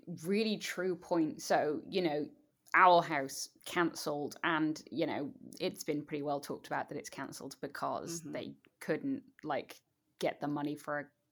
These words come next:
Speaker 1: a, a show that was so obviously queer, like, it's the lead characters. Um,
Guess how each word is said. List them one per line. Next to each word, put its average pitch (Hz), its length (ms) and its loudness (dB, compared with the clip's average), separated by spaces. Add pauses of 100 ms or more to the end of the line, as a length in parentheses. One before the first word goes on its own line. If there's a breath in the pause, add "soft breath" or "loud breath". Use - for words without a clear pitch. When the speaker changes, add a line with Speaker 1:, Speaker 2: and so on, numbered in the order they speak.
(220)
Speaker 1:
a, - 40 -4
a 170 40 -2
show 156 280 -4
that - 200 -8
was 165 180 -2
so 165 320 2
obviously 170 680 2
queer, 160 420 2
like, 151 240 -4
it's 165 220 0
the 160 100 -6
lead 156 240 -2
characters. - 600 -6 (480 loud breath)
Um, 160 420 8